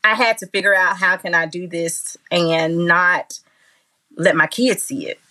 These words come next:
not let my sons, you know, not let them see me fall so deep. So that's why I try to stay on the positive end of it, because i-, if I did think about that part, I would be angry.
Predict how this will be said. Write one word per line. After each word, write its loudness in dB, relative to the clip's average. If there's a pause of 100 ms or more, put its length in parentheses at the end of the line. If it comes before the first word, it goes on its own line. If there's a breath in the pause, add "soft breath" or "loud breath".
(120)
not 0
let -2
my 0
sons, -2
you -6
know, 2
not 4
let 0
them 0
see -6
me -2
fall 2
so 0
deep. -8
So 2
that's 0
why 2
I 2
try 0
to -2
stay 0
on 0
the -2
positive 0
end -2
of 2
it, -4
because 0
i-, 2
if -2
I 2
did -4
think -6
about 0
that 0
part, 2
I 2
would -8
be -20
angry. -16